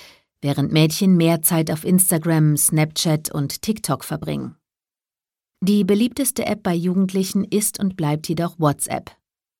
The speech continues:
Sie ist in allen Altersgruppen die wichtigste Plattform.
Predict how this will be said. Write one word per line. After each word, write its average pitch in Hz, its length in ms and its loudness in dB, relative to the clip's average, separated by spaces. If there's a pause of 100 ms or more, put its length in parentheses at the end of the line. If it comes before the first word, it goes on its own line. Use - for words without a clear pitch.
(100)
Sie 165 200 0
ist 160 180 -2
in 156 180 -2
allen 226 300 2
Altersgruppen 165 760 -2
die 139 200 -4
wichtigste 160 520 -2
Plattform. - 720 -8